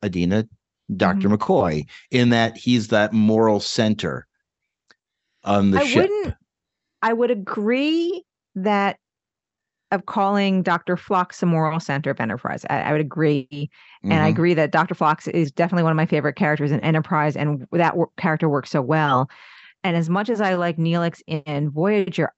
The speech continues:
Speaker 2: I don't know if I would call him the moral center.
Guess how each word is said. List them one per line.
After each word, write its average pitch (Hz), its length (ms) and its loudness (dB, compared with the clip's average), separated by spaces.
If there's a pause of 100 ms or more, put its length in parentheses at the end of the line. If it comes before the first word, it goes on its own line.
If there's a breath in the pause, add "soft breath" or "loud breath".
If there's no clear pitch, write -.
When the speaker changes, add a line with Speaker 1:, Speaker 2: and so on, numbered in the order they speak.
(120)
Speaker 2:
I 233 260 0
don't 359 280 -2
know 240 220 0
if 262 120 -4
I 226 100 0
would 214 160 -2
call 240 440 0
him 151 420 -2
the 156 100 0
moral 151 460 -2
center. 196 600 -4